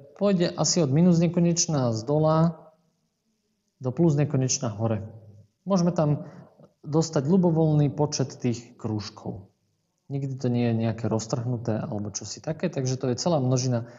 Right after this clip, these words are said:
všetkých reálnych čísel. Funkcia f, čiže toto bola jedna z vlastností, ďalšia vlastnosť. Funkcia f je rastúca na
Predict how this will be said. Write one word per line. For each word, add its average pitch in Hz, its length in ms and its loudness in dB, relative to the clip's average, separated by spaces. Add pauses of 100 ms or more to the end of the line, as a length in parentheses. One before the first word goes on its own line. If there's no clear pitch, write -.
(120)
všetkých 175 400 -6
reálnych 104 320 -6
čísel. 127 480 -10 (1900)
Funkcia 220 480 4 (160)
f, - 160 -2
čiže 151 240 2
toto 160 80 0
bola 147 240 2
jedna 127 240 4
z 139 80 0
vlastností, 160 640 0
ďalšia 156 400 2
vlastnosť. 170 640 2 (560)
Funkcia 190 400 2 (320)
f - 240 -12 (160)
je 143 480 2 (1900)
rastúca 165 960 2 (480)
na 143 400 2